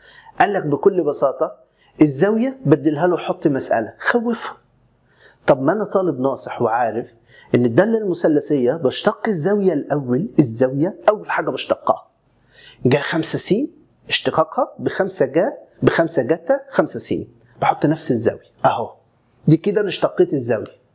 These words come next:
والقا اشتقاقها بقا نفس الزاوية، ظا نفس الزاوية، قا حطيت نفس الزاوية، ظا حطيت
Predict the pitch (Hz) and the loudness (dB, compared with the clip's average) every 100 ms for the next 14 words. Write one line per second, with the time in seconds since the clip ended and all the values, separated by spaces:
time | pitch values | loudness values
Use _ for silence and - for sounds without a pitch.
0 | _ _ _ - - - - 160 185 - | _ _ _ -20 -18 -18 4 4 4 -2
1 | 320 - 277 277 262 - 285 - _ _ | -2 -2 -4 -2 -2 -2 -4 -4 _ _
2 | _ 139 151 208 196 143 104 120 185 - | _ 2 4 2 0 -2 -4 -2 -2 2
3 | 277 226 285 269 285 - - 135 185 214 | 0 2 2 2 0 -2 -2 2 2 2
4 | 208 202 - 156 120 117 107 101 - _ | -2 -2 -2 -2 0 0 0 -6 -16 _
5 | _ _ - 190 151 - 135 - 143 - | _ _ 2 2 2 -4 -12 -6 -4 2
6 | 120 - - 233 269 254 277 277 _ _ | 0 2 0 0 0 2 -2 -4 _ _
7 | 139 170 190 - - 185 247 - | 0 0 -2 -4 0 2 2 -4